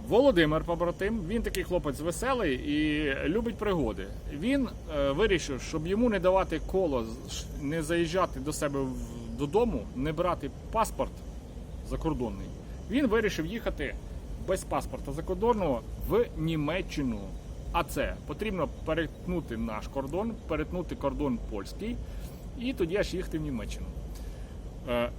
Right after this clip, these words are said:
не робіть так. Краще потратьте якийсь час і, е, заїдьте, візьміть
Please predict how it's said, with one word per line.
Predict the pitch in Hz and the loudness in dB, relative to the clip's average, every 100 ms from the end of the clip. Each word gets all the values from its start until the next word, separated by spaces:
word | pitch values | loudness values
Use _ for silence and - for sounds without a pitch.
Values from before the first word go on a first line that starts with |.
| - | -4
не | 151 185 | 0 0
робіть | 135 139 - | 2 0 -2
так. | 87 - - - - - - | -8 -8 -10 -10 -10 -10 -6
Краще | - 202 175 139 | 0 2 2 0
потратьте | 143 - 160 143 - | -2 0 2 0 -2
якийсь | 107 107 117 104 | -6 -4 -4 -4
час | - 123 208 - - - - - | -4 -2 -2 -2 -6 -8 -8 -2
і, | 143 | 0
е, | 139 - - - - 139 127 127 120 - | 0 -2 -8 -10 -8 -4 -2 -4 -6 -8
заїдьте, | 120 131 175 180 - - 98 110 | -2 2 2 0 -4 -6 -6 -4
візьміть | 131 143 160 120 | -2 0 0 -2